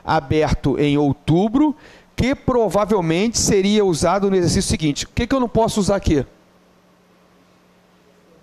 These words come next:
O duzentos e setenta mil só. É, essa questão é mole. É isso mesmo. Excesso de arrecadação, anulação de despesa, recurso oitocentos e trinta. O duzentos e setenta mil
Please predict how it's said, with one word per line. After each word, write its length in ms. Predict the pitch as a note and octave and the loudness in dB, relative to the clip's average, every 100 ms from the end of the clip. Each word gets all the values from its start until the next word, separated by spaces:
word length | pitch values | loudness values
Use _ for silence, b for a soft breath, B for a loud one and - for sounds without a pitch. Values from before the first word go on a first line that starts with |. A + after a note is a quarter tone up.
| _ D3 | _ -4
O 120 | F3 | -2
duzentos 320 | D#3 D#3+ D#3+ | 0 0 0
e 40 | E3 | -2
setenta 300 | E3 F3 E3+ | 0 -2 0
mil 180 | C#3 | 0
só. 300 | B2 B2+ B2+ - - - - - | 0 -2 -4 -6 -20 -20 -20 -6
É, 220 | C#3+ B2+ B2 - _ - | -2 -2 -4 -14 _ -6
essa 240 | C#3+ F#3+ | -4 -2
questão 240 | F#3 F3 F#3 | -2 -2 0
é 20 | |
mole. 320 | C#3+ C3+ C3 _ _ _ _ _ B2+ | 0 0 -2 _ _ _ _ _ -2
É 80 | |
isso 180 | C#3+ - | -2 -2
mesmo. 280 | C#3 A#2+ A#2+ - _ _ _ b b b b b | -2 -2 -4 -14 _ _ _ b b b b b
Excesso 380 | - D3+ F3 D#3 | -2 0 0 0
de 60 | F3 | 0
arrecadação, 640 | E3+ F3+ F#3 - A#3 B3 | 0 0 0 0 0 0
anulação 480 | G#3+ F#3+ E3 - F3 | 2 0 0 0 -2
de 60 | |
despesa, 520 | E3+ - F#3+ G#3+ A#3 G#3+ | -2 -2 0 0 2 0
recurso 460 | F#3+ F#3 G3 - | 0 0 0 0
oitocentos 360 | F#3+ - G3 F#3+ | -2 0 0 -2
e 60 | |
trinta. 400 | F#3+ D3 C3+ - - B B | -2 -2 -2 -4 -18 B B
O 100 | F#3 | -2
duzentos 320 | F3+ E3+ F#3 | 0 0 0
e 40 | - | 0
setenta 440 | F#3 F#3 F3+ F#3+ | 0 0 0 0
mil 400 | F#3 G#3 B3+ C4+ | 2 2 2 -2